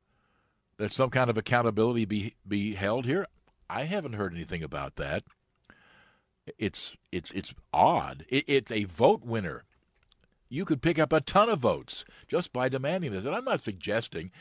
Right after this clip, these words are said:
that you turn, uh, every institution of higher education in this country into, uh, an automatic propaganda, uh, machine for conservative viewpoints. I'd like a balanced presentation. That's all.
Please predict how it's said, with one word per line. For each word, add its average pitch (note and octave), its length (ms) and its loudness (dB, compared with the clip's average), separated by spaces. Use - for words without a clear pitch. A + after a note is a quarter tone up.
that A2 240 0
you A2 80 -2
turn, A2+ 380 -2
uh, F#2 160 -8
every G#2+ 400 -2
institution A2+ 600 -2
of F2+ 120 -4
higher G#2 300 0
education G2 580 0
in F2+ 80 -6
this F2+ 160 -6
country G2 480 -2
into, G#2 580 -4
uh, F2 160 -6
an F#2 160 -12
automatic G#2 640 -2
propaganda, G#2 800 2
uh, - 80 -14
machine G#2+ 560 -4
for G#2 160 -6
conservative B2 600 2
viewpoints. G2+ 380 0
I'd D3 140 2
like G3+ 140 0
a E3+ 80 2
balanced A2+ 520 2
presentation. D3 840 0
That's C#3 260 -4
all. G#2 380 -4